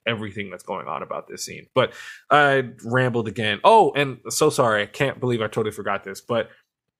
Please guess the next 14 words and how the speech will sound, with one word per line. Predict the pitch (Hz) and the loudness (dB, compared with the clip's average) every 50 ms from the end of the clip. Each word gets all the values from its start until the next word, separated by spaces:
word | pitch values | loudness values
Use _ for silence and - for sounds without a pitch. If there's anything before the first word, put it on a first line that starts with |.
| _ - | _ -2
I, | 123 123 127 127 127 127 127 123 - - | 0 0 2 2 0 0 -2 -4 -6 -2
watching | 127 143 165 175 170 160 147 | 2 4 4 4 2 -2 -6
this | 147 151 131 | -6 -6 -4
movie | 151 143 135 131 127 117 107 - _ _ _ _ _ _ _ _ _ _ _ _ - - | -4 -4 -4 -2 -4 -4 -6 -8 _ _ _ _ _ _ _ _ _ _ _ _ -6 0
makes | 139 143 143 135 - 135 | 0 0 0 0 -4 -6
me | 135 131 123 | -4 -4 -4
feel | 123 - - 131 127 127 120 117 | -6 -6 -4 0 0 2 2 2
that | 117 110 82 | 2 0 0
we | 117 117 | -2 -4
made | 117 117 117 101 | -4 -4 -2 -2
the | 110 | 0
right | 110 113 110 | 0 0 0
decision | - 107 107 - 110 107 117 117 117 107 - - - | -2 -6 -8 -8 -8 -6 -6 -8 -10 -10 -10 -12 -10
to, | - | -10